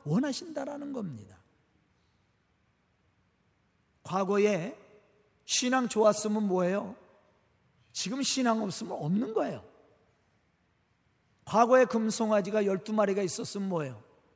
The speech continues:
지금 쪽박 찼으면 거짓니다. 과거는 우리에게 그렇게 필요치 않아요.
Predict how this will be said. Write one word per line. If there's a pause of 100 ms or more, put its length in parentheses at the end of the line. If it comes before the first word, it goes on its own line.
(1040)
지금
쪽박
찼으면 (320)
거짓니다. (2500)
과거는
우리에게
그렇게
필요치
않아요.